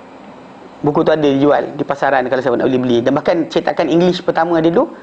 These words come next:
Pustaka Antara Kuala Lumpur, K L. <laughs> Dia, dia cetak buku tu dalam bahasa Inggeris, pertama oleh Pustaka Antara Kuala Lumpur.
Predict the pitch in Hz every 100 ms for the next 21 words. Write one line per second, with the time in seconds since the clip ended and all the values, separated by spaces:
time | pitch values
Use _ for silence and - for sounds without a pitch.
0 | - - 170 175 - 160 165 165 165 160
1 | 151 147 143 123 113 - - - - -
2 | - - - - - - - - - -
3 | - - 190 165 127 107 - - 180 185
4 | 180 170 185 185 190 202 - 180 196 180
5 | 185 185 180 190 196 180 180 190 180 180
6 | 247 - - - - - 190 220 190 196
7 | 180 190 185 180 180 185 180 170 165 151
8 | 139